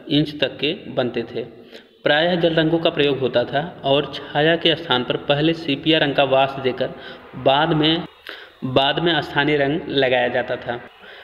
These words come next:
रंगों में मुगल कला जैसी चमक नहीं थी। ईस्ट इंडिया कंपनी ने हुलास लाल को भी अपने यहाँ रखा था। उसने बांकीपुर में एक लिथो प्रेस भी लगाया था।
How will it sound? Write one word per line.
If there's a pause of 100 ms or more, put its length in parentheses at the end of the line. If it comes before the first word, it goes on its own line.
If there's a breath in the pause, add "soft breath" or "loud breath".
(220 loud breath)
रंगों
में
मुगल
कला
जैसी
चमक
नहीं
थी।
ईस्ट
इंडिया
कंपनी
ने
हुलास
लाल
को
भी (140)
अपने
यहाँ (140)
रखा
था। (1040)
उसने
बांकीपुर
में
एक
लिथो
प्रेस
भी
लगाया
था।